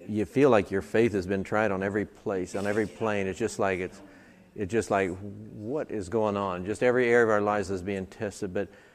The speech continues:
but God is in charge. And this season's getting ready to end. We thank you, Lord, that they've hung in there and they're following you and they're in pursuit of you, oh God. We bless them, oh God.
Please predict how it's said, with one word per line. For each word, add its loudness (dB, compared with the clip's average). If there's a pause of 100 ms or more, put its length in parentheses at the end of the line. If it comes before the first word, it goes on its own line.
(200)
but -2
God 2
is -6
in -2
charge. -12 (800)
And 0
this 2
season's 0
getting -2
ready -2
to -6
end. -6
We -4
thank -2
you, -4
Lord, -4 (920)
that -4
they've 4
hung 0
in 0
there -6
and -4
they're 0
following 0
you -2
and -4
they're 0
in -2
pursuit -2
of -4
you, -6
oh -4
God. -12 (760)
We -2
bless 2
them, -4
oh -6
God. -14